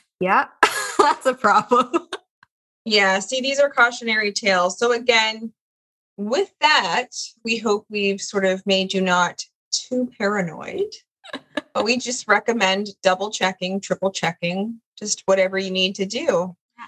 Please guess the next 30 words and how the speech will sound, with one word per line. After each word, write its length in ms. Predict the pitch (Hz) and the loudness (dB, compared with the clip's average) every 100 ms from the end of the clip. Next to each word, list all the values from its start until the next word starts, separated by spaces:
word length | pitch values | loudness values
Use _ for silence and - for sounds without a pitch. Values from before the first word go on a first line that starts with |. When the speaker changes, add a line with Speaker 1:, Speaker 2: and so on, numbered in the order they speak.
| _ - | _ -4
Speaker 2:
And 100 | 320 | 0
really, 420 | 494 269 262 - | 2 2 -2 -4
we 100 | 233 | -4
hope 180 | 240 196 | -2 -2
this 180 | 214 - | -2 -2
can 160 | 254 | -2
be 80 | 240 | -2
helpful. 420 | 233 247 - 202 | -2 -4 0 0
So 160 | 190 202 | 0 -2
thank 220 | 269 370 | -2 0
you 60 | 440 | 0
for 120 | 453 | 0
tuning 300 | 415 370 330 | 2 2 4
in 420 | 330 587 202 147 - | 4 2 -4 -10 -4
to 120 | 269 | 0
the 120 | 240 | 0
Travel 420 | 233 247 233 240 | 2 2 2 0
Tip 300 | 254 254 233 | 0 -2 0
Tuesday. 720 | - - 302 359 - 285 277 494 - _ _ - | 0 0 -4 -6 0 2 2 -4 -12 _ _ -14
We 140 | 226 | -8
wish 320 | 220 220 - | -2 0 0
you, 320 | 240 240 233 - | 0 0 0 2
uh, 260 | 214 208 | 2 2
really 220 | 208 269 370 | 2 2 0
careful 440 | - 359 370 359 | 0 0 0 0
booking 520 | 285 440 - - 302 - - | 0 2 0 -2 -6 -8 -2
on 140 | 240 | 0
your 100 | 240 | 0
next 320 | 190 185 - | 0 -2 0
adventure. 720 | 240 240 240 - - 180 208 | -2 0 -2 0 0 2 0